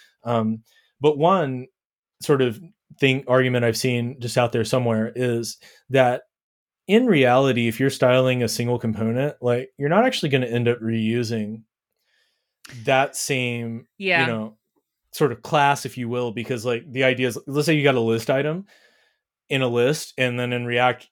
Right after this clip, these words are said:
Speaker 1: for everything in that sort of list in, or in the array, you're gonna put out a component out in the browser. Well, the reality is you only ever needed to write that,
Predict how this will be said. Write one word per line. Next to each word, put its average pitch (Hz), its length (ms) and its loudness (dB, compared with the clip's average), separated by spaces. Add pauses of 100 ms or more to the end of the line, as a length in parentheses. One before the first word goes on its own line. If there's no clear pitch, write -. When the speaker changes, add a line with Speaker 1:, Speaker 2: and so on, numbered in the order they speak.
Speaker 1:
for 131 180 -2
everything 120 580 -2 (100)
in 120 160 -8
that 113 320 -6
sort 120 160 -2
of 110 180 0
list 117 340 0
in, 113 300 0
or 120 200 0
in 127 200 0
the 117 120 2
array, 113 380 4
you're 107 160 0
gonna 110 380 -4 (100)
put 127 120 -4
out 113 200 -2
a 120 80 -10
component 113 460 -6
out 110 240 -6
in 110 80 -6
the 104 80 -6
browser. 135 480 0 (260)
Well, 160 120 -2
the 156 40 -2
reality 165 360 2
is 123 160 -6
you 147 120 -6
only 165 220 -4
ever 120 160 -4
needed 117 300 -8
to 113 80 -8
write 117 220 -4
that, 113 260 -4